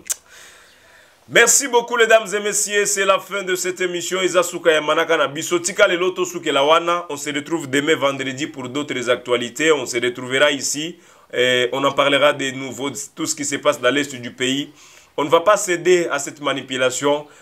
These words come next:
mais également nous appelons toutes ces autorités congolaises à s'impliquer de fond dans cette affaire. Sinon, l'affaire ira très loin.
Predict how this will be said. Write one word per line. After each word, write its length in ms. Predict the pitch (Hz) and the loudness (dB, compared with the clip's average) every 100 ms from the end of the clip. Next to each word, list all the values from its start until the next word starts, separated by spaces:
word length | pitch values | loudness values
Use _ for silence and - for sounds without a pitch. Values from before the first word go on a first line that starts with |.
| - | -10
mais 100 | 135 | -4
également 340 | 143 156 165 196 | 2 4 4 0
nous 160 | 165 | 0
appelons 260 | 170 175 185 175 - | -2 0 -2 -2 -12
toutes 180 | 220 | -10
ces 280 | - 190 143 | 0 2 2
autorités 580 | 175 180 175 180 180 180 | 2 2 2 2 2 0
congolaises 520 | 175 156 143 147 156 | 0 0 4 4 4
à 80 | 143 | 2
s'impliquer 500 | - 143 143 143 170 | 0 -8 -6 -2 -2
de 160 | 151 139 | -2 -4
fond 320 | - 165 - - _ | 0 0 0 -14 _
dans 140 | 127 127 | -2 0
cette 220 | 143 127 | 0 0
affaire. 340 | 113 123 117 | 0 0 -4
Sinon, 420 | 101 170 180 220 - - | -2 -2 4 4 2 0
l'affaire 480 | 135 143 196 196 - _ | 0 2 4 4 2 _
ira 240 | - 143 156 | 0 2 2
très 220 | - 151 | 2 0
loin. 260 | 151 143 | 2 0